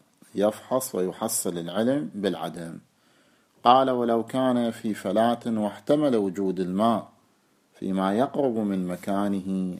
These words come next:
أو في الطريق، وجب الفحص عنه". النقطة الرابعة، الفحص قلنا هو لازم، ولكن ما هو مقدار الفحص؟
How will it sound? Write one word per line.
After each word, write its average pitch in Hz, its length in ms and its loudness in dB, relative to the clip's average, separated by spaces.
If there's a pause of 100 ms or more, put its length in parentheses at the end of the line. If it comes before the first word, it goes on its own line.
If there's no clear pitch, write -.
(120)
أو 80 100 -8
في - 140 -14
الطريق، 101 600 -4 (200)
وجب 117 340 -2
الفحص 104 500 -6
عنه". 80 360 -10 (1120)
النقطة 156 800 2
الرابعة، 98 640 0 (540)
الفحص 127 560 2
قلنا 147 420 2
هو 135 300 0
لازم، 101 640 0 (1000)
ولكن 139 600 2
ما 160 180 2
هو 139 600 -2 (100)
مقدار 110 680 0
الفحص؟ - 600 -6